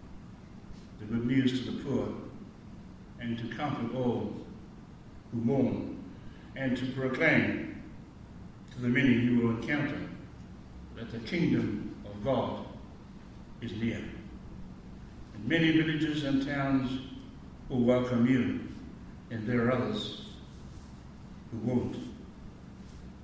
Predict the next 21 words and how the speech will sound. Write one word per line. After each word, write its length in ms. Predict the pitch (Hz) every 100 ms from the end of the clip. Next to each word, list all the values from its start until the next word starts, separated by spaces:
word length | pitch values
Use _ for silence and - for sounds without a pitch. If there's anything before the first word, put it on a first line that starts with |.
| - -
As 240 | 117 123 135
missionaries, 480 | 170 175 180 175 151
be 160 | 135
strong 360 | 139 160 156 151
in 140 | 143 139
faith. 280 | 120 95 - - - - - - - - - - - - - - - -
He 160 | 165
who 180 | 170 160
listens 340 | 170 156 170 -
to 100 | -
you 580 | 160 170 170 170 - 127
listens 380 | 127 127 120 -
to 80 |
me, 400 | 117 104 101 - - - - - - - - - - - - 113
and 100 | 104
he 200 | 151 127
who 180 | 131
rejects 480 | 123 123 131 135 -
you 400 | 147 123 113 - - - - - - - - - - - -
rejects 400 | 98 101 104 107
me. 320 | 113 104 104